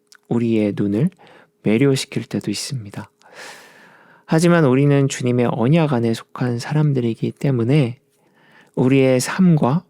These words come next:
역사가 하늘의 뜻에 따라 진행되어야 합니다. 주님의 뜻을 헤아리고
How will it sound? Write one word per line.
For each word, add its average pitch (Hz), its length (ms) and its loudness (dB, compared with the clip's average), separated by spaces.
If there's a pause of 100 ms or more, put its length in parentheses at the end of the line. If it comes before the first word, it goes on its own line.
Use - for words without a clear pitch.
(320)
역사가 120 800 -2 (440)
하늘의 156 580 0
뜻에 151 300 0
따라 120 560 -4 (120)
진행되어야 107 960 -2
합니다. 104 640 -4 (840)
주님의 143 460 2
뜻을 143 280 0
헤아리고 147 720 2